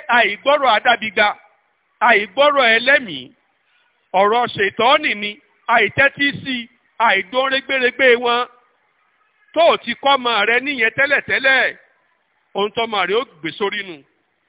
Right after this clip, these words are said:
tí ó sì máa fi hùwà sí ọ. So, o rí pé wọ́n lọ han rẹ lémà,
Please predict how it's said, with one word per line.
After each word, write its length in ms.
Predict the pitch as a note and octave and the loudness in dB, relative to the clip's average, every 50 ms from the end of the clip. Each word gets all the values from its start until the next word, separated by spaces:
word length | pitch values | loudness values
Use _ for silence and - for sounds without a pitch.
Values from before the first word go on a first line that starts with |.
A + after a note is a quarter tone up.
| _ _ _ _ _ _ _ - | _ _ _ _ _ _ _ -10
tí 60 | - | -6
ó 140 | G#3 A3 A#3+ | -4 -4 -4
sì 160 | A#3 - F3 D#3+ | -4 -6 -12 -14
máa 240 | D#3+ E3 E3+ E3+ E3 | -10 -8 -6 -6 -6
fi 140 | - - F3 | -8 -12 -18
hùwà 300 | E3 D3+ D3 C#3+ C#3+ C#3+ C#3 | -18 -18 -14 -10 -8 -8 -8
sí 220 | C#3 - - D3+ D#3+ | -10 -12 -16 -14 -12
ọ. 160 | D3+ C#3+ C3+ C3 _ _ _ _ _ _ _ _ _ _ _ _ _ _ _ _ _ _ _ _ _ _ _ _ _ _ _ _ _ _ _ _ _ | -10 -10 -12 -14 _ _ _ _ _ _ _ _ _ _ _ _ _ _ _ _ _ _ _ _ _ _ _ _ _ _ _ _ _ _ _ _ _
So, 80 | - G#3 | -8 -4
o 100 | G#3 G3+ | -4 -4
rí 80 | A3+ A#3 | -4 -4
pé 100 | - B3+ | -8 -6
wọ́n 180 | A#3 F#3+ F3 F3+ | -6 -6 -6 -6
lọ 60 | F3 | -6
han 180 | E3 F3+ F3 E3+ | -8 -6 -4 -4
rẹ 100 | E3 E3 | -4 -4
lémà, 240 | E3+ F#3+ F#3 E3+ C3+ | -4 -6 -8 -10 -14